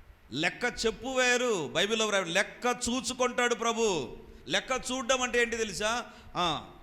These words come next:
అకౌంట్ బుక్ దగ్గర పెట్టుకొని, ఇంత ఇన్కమ్ వచ్చింది, ఇంత ఎక్స్‌పెండిచర్ వచ్చింది, దేనికి ఎంత ఖర్చు పెట్టావు, ఇది పెట్టవచ్చా, పెట్టకూడదని చూస్తే దాన్ని లెక్కాచారం చూడడం అంటారు. దేవుడు లెక్క చూస్తాడంట. ఏంటి, ఏంటి లెక్క చూస్తాడు? "నా కోసం ఏం పని చేశావు,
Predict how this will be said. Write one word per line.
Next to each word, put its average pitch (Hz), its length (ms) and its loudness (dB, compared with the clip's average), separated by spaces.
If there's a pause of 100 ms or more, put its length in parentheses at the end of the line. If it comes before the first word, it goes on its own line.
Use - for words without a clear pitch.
(160)
అకౌంట్ 226 360 0
బుక్ 202 220 -4
దగ్గర 190 300 0
పెట్టుకొని, 196 840 -2
ఇంత 214 220 -4
ఇన్కమ్ 220 420 -2
వచ్చింది, 202 360 -6
ఇంత 208 220 -8
ఎక్స్‌పెండిచర్ 220 600 -4
వచ్చింది, 202 220 -8
దేనికి 240 340 0
ఎంత 226 240 -4
ఖర్చు 220 220 -6
పెట్టావు, 220 280 -2
ఇది 220 100 -4
పెట్టవచ్చా, 233 600 -2
పెట్టకూడదని 220 760 -6
చూస్తే 240 480 -2 (100)
దాన్ని 233 220 -2
లెక్కాచారం 233 880 0
చూడడం 226 280 0
అంటారు. 185 380 0 (200)
దేవుడు 240 380 4
లెక్క 220 240 4 (220)
చూస్తాడంట. 233 680 4 (240)
ఏంటి, 240 580 -2
ఏంటి 233 240 -2
లెక్క 254 300 0
చూస్తాడు? 262 420 0 (160)
"నా 208 260 4
కోసం 226 420 0
ఏం 220 160 -2
పని 202 220 -4
చేశావు, 156 540 0